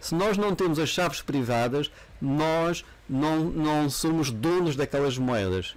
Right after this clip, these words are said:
entre aspas. Porquê? Por-, porque se acontece alguma coisa na exchange, por exemplo, olha em F T X, muita gente perdeu milhões lá porque a exchange desapareceu, ok? Portanto, aqui sim nós temos, eh, as nossas moedas do nosso lado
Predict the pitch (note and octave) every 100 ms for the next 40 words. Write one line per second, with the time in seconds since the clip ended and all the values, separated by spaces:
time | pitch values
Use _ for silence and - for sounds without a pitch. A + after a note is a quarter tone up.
0 | - C3 B2 C3 A2+ - A2+ - C#3+ C3
1 | G#2 - - - - A#2+ C#3 B2+ - D3+
2 | D3 E3 D3+ F3 F3+ D#3 D#3+ E3+ D3 C3+
3 | C3+ C#3 - C3+ B2 A#2+ A#2+ - - C3
4 | C3 C3 C#3+ C#3+ C#3+ C#3+ - - B2 A#2+
5 | G#2+ A#2 B2+ C#3+ C3 D3+ - C#3 D3 D3+
6 | E3 D#3+ D#3+ D#3+ C3+ C#3+ D3+ - D#3+ -
7 | D#3+ - - - - D#3 D3+ - F3 D#3+
8 | C#3 C#3+ D#3+ D#3+ C#3+ D#3+ D3+ A#2+ - -
9 | - - - A2 C#3+ D3 D3+ - - -
10 | D3+ C#3+ - - - D3 D#3 F#3+ G3 -
11 | - E3 F3 - D3 D3+ E3 E3+ - -
12 | - - - E3 E3+ E3 E3+ - - -
13 | - D3 D3 - D3+ D3 F3 E3+ C#3+ D3+
14 | D3+ D3 B2 C3+ D3+ F3+ - E3+ D#3 D3+